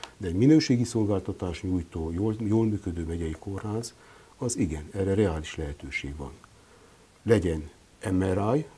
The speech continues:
tehát mágneses magrezonanciás vizsgálatot biztosító, ö, részlege a kórháznak, legyen minőségi C T-je, ami úgy néz ki, hogy meg is valósul, valósul,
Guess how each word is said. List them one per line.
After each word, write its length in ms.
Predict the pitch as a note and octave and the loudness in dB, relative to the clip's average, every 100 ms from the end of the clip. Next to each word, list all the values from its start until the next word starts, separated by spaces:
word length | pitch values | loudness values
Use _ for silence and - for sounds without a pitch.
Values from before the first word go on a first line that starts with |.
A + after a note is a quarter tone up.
| - - | -20 -10
tehát 320 | F2+ D#2 D2 | -6 -6 -6
mágneses 460 | D#2+ D#2 E2 - - | -6 -4 -4 -4 -2
magrezonanciás 880 | A2 A#2 B2 B2+ B2 B2+ A#2+ - A#2+ | 0 2 2 2 0 0 -2 -2 -4
vizsgálatot 520 | A2+ A2+ A#2+ A2+ A2+ | -6 -2 0 0 0
biztosító, 720 | A2 A2 - - G#2+ G#2+ G2+ G2 - - - | -2 -2 -4 -4 -2 0 0 -2 -18 -20 -8
ö, 240 | F#2 F#2 F2 | -2 -2 -2
részlege 440 | E2+ G2+ - F#2 F#2+ | 0 0 0 -2 -2
a 100 | F2+ | -2
kórháznak, 640 | F#2+ F2+ F2 F2 F2+ E2 - - - - | -2 -2 -2 -2 -4 -6 -14 -20 -20 0
legyen 280 | G#2+ F2+ | 2 2
minőségi 600 | E2+ G#2 G#2 - G2+ F#2 | 4 6 6 4 0 0
C 100 | G2 - F#2+ - | 0 0 -2 2
T-je, 320 | G#2+ A#2+ D3 - - - | 2 2 0 -10 -20 -20
ami 300 | - F2+ E2+ - | -6 -2 -2 -2
úgy 140 | F#2 | -2
néz 200 | F2+ E2+ | -2 -2
ki, 60 | - | -6
hogy 100 | D2+ | -4
meg 120 | E2+ | -2
is 140 | G2 | -2
valósul, 560 | - A2 B2 B2 C3 C#3 | -2 0 0 0 2 2
valósul, 600 | A2+ A2 A2+ - A2+ A2 | 4 4 2 2 0 0